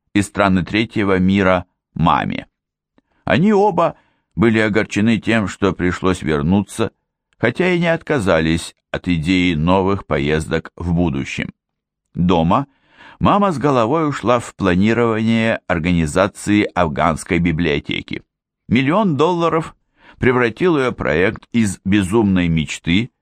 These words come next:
в нечто реальное. Это была треть необходимой суммы. Теперь можно было приступить не только к строительству библиотеки в Кабуле,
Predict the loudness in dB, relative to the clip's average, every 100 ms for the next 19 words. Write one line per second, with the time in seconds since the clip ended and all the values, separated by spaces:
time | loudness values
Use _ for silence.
0 | _ _ -8 0 2 2 -2 -2 2 2
1 | 0 -4 -8 -8 -10 -16 _ _ _ _
2 | -2 0 0 0 0 0 -2 0 2 2
3 | -2 -2 0 0 -2 0 0 0 -2 -4
4 | -6 -2 -2 -4 _ _ _ _ _ -2
5 | 0 0 0 0 -2 -2 -2 -2 0 -2
6 | -4 -6 -6 -6 -4 -4 -4 -4 -2 -4
7 | -2 -4 -4 -12 -8 -2 0 2 0 -2
8 | -4 -4 -4 -2 0 0 -2 -2 -2 -2
9 | -6 -2 -2 -2 -4 -2 -2 -2